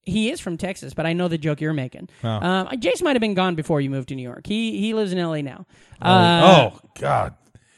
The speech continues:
Speaker 2: You got me worried. I thought
Speaker 1: well,
Speaker 2: he
Speaker 1: that
Speaker 2: died.
Speaker 1: he died. Well, we lose some sometimes. <laughs> Uh, the, uh, there was one thing I was gonna touch on with this show. What the f-, oh, I love the
Speaker 2: Nostalgia.
Speaker 1: the doctor with the fucking hook.
Speaker 2: Yeah.
Speaker 1: What's her name? Do we have, do we know her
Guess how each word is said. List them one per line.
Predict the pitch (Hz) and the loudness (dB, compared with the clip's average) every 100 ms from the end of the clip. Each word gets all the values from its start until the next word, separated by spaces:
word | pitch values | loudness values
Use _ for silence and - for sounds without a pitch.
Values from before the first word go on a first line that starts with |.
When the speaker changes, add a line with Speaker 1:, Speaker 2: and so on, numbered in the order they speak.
| _ - | _ -2
Speaker 2:
You | 156 | 2
got | |
me | 123 | 6
worried. | 165 262 202 101 - _ _ - | 8 8 8 4 -6 _ _ -4
I | |
thought | 165 | 0
Speaker 1:
well, | 135 | 2
Speaker 2:
he | 220 | 8
Speaker 1:
that | 240 | 8
Speaker 2:
died. | 247 180 202 | 8 6 2
Speaker 1:
he | - 277 | 2 2
died. | 254 | 2
Well, | 220 285 370 370 | 2 4 4 2
we | 320 | 2
lose | 330 392 330 | 6 6 4
some | 262 247 | 0 0
sometimes. | 247 233 262 214 247 - - - | -2 -2 2 4 4 2 -2 -12
<laughs> | - | -2
Uh, | 220 208 190 185 175 - - _ _ _ | 4 4 4 2 0 -6 -20 _ _ _
the, | 214 233 233 | -4 -2 0
uh, | 220 208 196 180 | 0 0 -4 -6
there | 190 214 | -2 0
was | 190 | 2
one | 240 | 0
thing | 269 | 0
I | 254 | -2
was | 226 | -2
gonna | 214 226 202 | -2 -2 -2
touch | - 190 202 - | -4 -2 -2 -2
on | - 190 190 175 | -4 -2 -2 -2
with | 190 - | -4 -4
this | 190 190 | -6 -4
show. | - 185 180 | -2 0 0
What | 139 180 190 - | 0 0 0 -2
the | 185 | -6
f-, | - | 2
oh, | 285 269 | 4 4
I | 196 | 4
love | 202 220 294 262 | 4 4 2 0
the | 123 | 2
Speaker 2:
Nostalgia. | 202 139 147 107 90 _ - | 4 6 4 2 -6 _ -2
Speaker 1:
the | 302 | 2
doctor | 311 - - 147 147 _ _ _ _ _ | 2 0 -2 -6 -6 _ _ _ _ _
with | 208 214 | -2 0
the | 247 | 2
fucking | 285 277 233 | 2 4 4
hook. | 214 285 - - - | 4 2 -4 -14 0
Speaker 2:
Yeah. | 170 175 - | 4 4 2
Speaker 1:
What's | 226 - | -4 -2
her | 233 | -4
name? | 214 131 | -4 -4
Do | 156 | 0
we | 180 | 2
have, | 190 175 170 175 | 2 0 -4 -2
do | 165 | 0
we | 185 | 2
know | |
her | 180 | 8